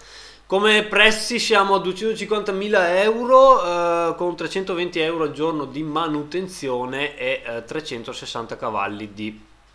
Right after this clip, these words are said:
eh, potenza. La velocità sono sessanta all'ora, anche se in realtà ne fa sessantadue.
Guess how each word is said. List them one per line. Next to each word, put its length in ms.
eh, 160
potenza. 580
La 80
velocità 580
sono 360
sessanta 680
all'ora, 460
anche 200
se 100
in 60
realtà 260
ne 120
fa 160
sessantadue. 1040